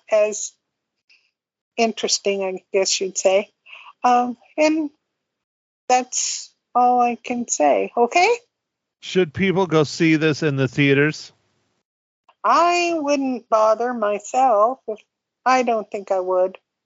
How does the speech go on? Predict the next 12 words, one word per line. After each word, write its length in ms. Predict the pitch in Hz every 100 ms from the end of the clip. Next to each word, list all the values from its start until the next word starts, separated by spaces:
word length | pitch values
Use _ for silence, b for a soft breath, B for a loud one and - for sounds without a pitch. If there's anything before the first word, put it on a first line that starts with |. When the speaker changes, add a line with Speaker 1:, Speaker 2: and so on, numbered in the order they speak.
| _ _ -
Speaker 2:
Well, 140 | 180
but 240 | 147 180
you 100 | 180
did. 260 | 139 214 240
You 160 | 147 165
went 160 | 202
and 80 | 175
saw 240 | - 190
it 40 | 196
in 80 | 190
the 120 | 202
theaters. 500 | 247 262 147 -